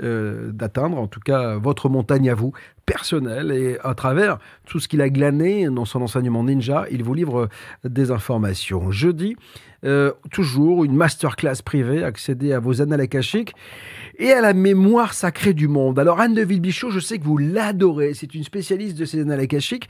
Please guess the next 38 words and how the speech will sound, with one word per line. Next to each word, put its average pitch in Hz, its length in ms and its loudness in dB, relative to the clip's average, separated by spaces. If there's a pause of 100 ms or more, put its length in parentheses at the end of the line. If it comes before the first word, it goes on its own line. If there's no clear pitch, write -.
(280)
Moi 269 160 6
j'adore, 190 480 2
hein. - 100 -10
Je 120 120 -4
vais 175 60 4
vous 196 60 2
dire 208 120 0
une 185 80 0
chose. 202 340 2 (420)
Alors, 143 160 -4
vous 165 40 -12
savez 196 200 -2
que 147 40 -12
je 117 60 -14
suis 151 140 -6
souvent 175 400 -2
très - 200 0
sceptique 180 680 0
sur - 180 -6
tous 160 140 -6
ces 147 160 -4
sujets, 156 280 -2
c'est 165 140 -6
pour 127 140 -10
ça 165 140 -4
que 117 340 -6
je 110 160 -4
fais 110 160 -8
B 104 80 -6
T 110 180 -8
L 131 80 -4
V, 202 100 0
c'est-à-dire 123 200 -6
que 110 60 -6
je 123 40 0
cherche 127 260 -8
à - 40 -18
comprendre. 180 400 -2